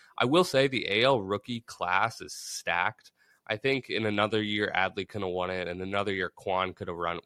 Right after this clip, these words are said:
won it. Even Jeremy Pena had a great year. But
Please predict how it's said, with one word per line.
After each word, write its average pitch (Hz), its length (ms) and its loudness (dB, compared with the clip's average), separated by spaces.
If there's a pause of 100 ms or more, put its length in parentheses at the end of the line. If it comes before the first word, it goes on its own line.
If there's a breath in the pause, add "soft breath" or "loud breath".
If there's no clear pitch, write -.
(160)
won 92 200 -2
it. 85 180 -6 (340 soft breath)
Even 127 300 2
Jeremy 104 300 0
Pena 98 440 -4
had 104 140 -6
a 95 80 -10
great 90 280 -6
year. 85 360 -8 (420)
But 131 260 4